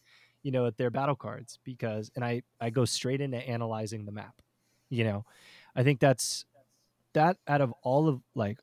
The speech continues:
all of Legion, obviously you have the gameplay mechanics, you have all of that stuff, but I think of all the Legion, quote unquote, skills or things that you possess to play this game, that has by far taken me the longest to really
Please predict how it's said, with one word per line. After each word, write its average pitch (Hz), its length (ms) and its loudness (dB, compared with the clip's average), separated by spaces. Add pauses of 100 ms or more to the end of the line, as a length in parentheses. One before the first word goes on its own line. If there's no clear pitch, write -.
all 160 180 2
of 156 100 0
Legion, 143 280 2
obviously 143 320 -2
you 123 60 0
have 104 80 -4
the 120 60 -10
gameplay 135 360 2
mechanics, 117 520 -8
you 113 100 -12
have 104 200 -14
all 135 220 2
of 117 80 4
that 110 240 -2
stuff, - 440 -10 (560)
but 135 80 2
I 135 60 8
think 160 300 0 (180)
of 113 100 0 (120)
all 156 200 2
the 175 80 4
Legion, 127 600 0 (280)
quote 143 200 2
unquote, 131 500 -2
skills 135 920 4 (100)
or 107 200 -4
things 139 680 -2
that 107 240 -6
you 117 340 -6
possess 120 380 0
to 110 80 -4
play 127 240 0
this 127 220 -6
game, 131 380 -4 (380)
that 143 100 2
has 143 100 2
by 123 160 0
far 120 400 0
taken 110 340 -2
me 110 140 0
the 101 120 -2
longest 104 640 -4
to 107 80 -8
really 107 360 -6